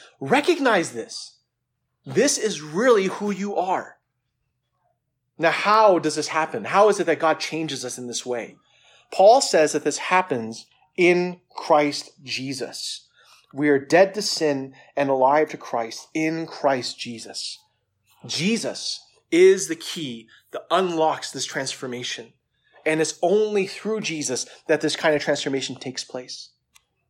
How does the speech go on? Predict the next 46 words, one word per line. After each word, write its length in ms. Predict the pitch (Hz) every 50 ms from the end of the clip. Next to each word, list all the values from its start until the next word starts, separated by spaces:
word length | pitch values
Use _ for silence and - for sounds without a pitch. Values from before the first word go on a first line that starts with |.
| _ _ _ _ _
I 40 | -
mean, 120 | 151 151 143
we're 120 | 147 175
all 160 | 160 175 208 -
sinners, 440 | - - - 131 113 104 - -
right? 200 | 131 143 160 165
We, 140 | 160 156 165
we've 220 | 156 156 160 160 -
come 260 | - - 196 202 196
into 180 | 196 196 -
the 160 | 196 190 180 165
world 480 | 156 151 160 175 185 185 185 180 180 - - - -
and 120 | 147 147 143
we 140 | 151 160
rebel 540 | 160 143 139 127 - - 151 160 180 196 180
against 440 | - 175 165 180 160 156 - - 131
God 440 | 120 151 147 151 160 180 202 202 - - - - _ _
and 80 | - 139
we 80 | 147 143
deserve 440 | 139 135 117 131 139 165 190 185
his 180 | - 170 147 131
judgment. 480 | - - - 156 170 160 - 214 214 180
And 100 | 156 143
what 120 | 151 185
does 140 | 185 175 -
Jesus 340 | - 180 165 156 160 - -
do? 360 | 147 160 175 196 220 226 - _ - - - _ _
He 160 | - - 147
goes 420 | 143 - 165 170 180 190 190 190
to 60 | - 180
the 100 | 190 180
cross. 560 | - - 180 175 170 175 180 - - - - _ _ _ _
He 140 | - 131 127
takes 340 | - - - 202 196 - -
the 80 | -
punishment 560 | 185 - - 185 190 185 - - 165 156 - - _ _ _ _ -
that 180 | 151 139 135
we 120 | 135 160 202
deserve, 440 | 196 220 175 143 180 190 202 208 202
and 100 | 160 147
he 80 | 156 151
is 140 | 131 -
raised 440 | 131 131 139 156 170 190 196 196 -
from 140 | - 170 165
the 100 | 156 156
dead 420 | 131 135 147 139 123 123 123 117